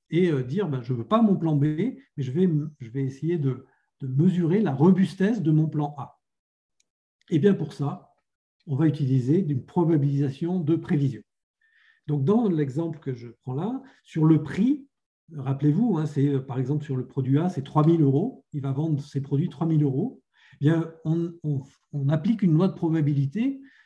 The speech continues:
euh, qui est là une loi log normale, qui dit que finalement, ben, peut-être il va en vendre à deux mille six, mais plutôt autour de deux mille huit ici, sans doute trois mille comme il a prévu, et peut-être il vendra, il en vendra une ou deux, euh, un ou deux produits à trois mille cent.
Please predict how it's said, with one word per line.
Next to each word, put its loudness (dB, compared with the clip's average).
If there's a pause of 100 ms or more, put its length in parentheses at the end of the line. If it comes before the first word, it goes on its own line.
(160)
euh, -6
qui -12
est -12
là -2
une 2
loi -4
log -6
normale, -4 (280)
qui -4
dit 2
que 0
finalement, 2
ben, 0 (120)
peut-être -2
il 0
va -6
en -4
vendre -4
à -4
deux -2
mille 0
six, -8
mais 0
plutôt -4
autour 0
de 0
deux 2
mille 0
huit -2
ici, -8 (460)
sans 2
doute 2
trois -4
mille 4
comme -2
il 0
a -6
prévu, 0
et 0
peut-être -6
il -2
vendra, -4
il -4
en 0
vendra -2
une 2
ou 4
deux, 0
euh, -6
un -4
ou 0
deux -2
produits -4
à -4
trois -4
mille 0
cent. -20